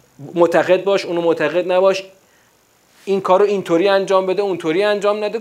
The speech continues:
کلی بکن و نکن تو دین هست که همهٔ اینا وقتی قیامت نباشه میره رو هوا دیگه. آدم هم که نمیخوان در قید و چارچوب باشن، پس میان میزنن زیر قیامت، ولی بدون هیچ دلیلی، بدون اینکه حتی،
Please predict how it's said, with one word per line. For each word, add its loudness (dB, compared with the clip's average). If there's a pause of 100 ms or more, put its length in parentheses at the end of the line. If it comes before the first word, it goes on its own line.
کلی 2
بکن 2
و 4
نکن 2
تو -4
دین -4
هست 0
که -2
همهٔ 0
اینا 0
وقتی -2
قیامت 0
نباشه -2 (360)
میره -6
رو 0
هوا 2
دیگه. -4
آدم 0
هم -2
که -4
نمیخوان 0
در 2
قید -2
و -2
چارچوب -2
باشن، -2 (240)
پس 0
میان -2
میزنن 0
زیر -2
قیامت، 2
ولی 0
بدون 2
هیچ 0
دلیلی، 0 (440)
بدون 2
اینکه -2
حتی، 0